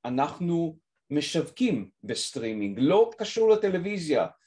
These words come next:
אלא זה הופך להיות שוק שלם. אנחנו משדרים לייב,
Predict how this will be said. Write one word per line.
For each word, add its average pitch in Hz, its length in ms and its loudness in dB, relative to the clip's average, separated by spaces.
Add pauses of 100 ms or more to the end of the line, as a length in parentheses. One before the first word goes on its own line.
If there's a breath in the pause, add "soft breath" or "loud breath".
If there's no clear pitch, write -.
(320)
אלא 127 600 2
זה 127 140 0
הופך 185 280 2
להיות 247 420 -4 (340)
שוק - 260 -6
שלם. 240 520 2 (380)
אנחנו 135 600 0
משדרים 151 520 0
לייב, 165 440 2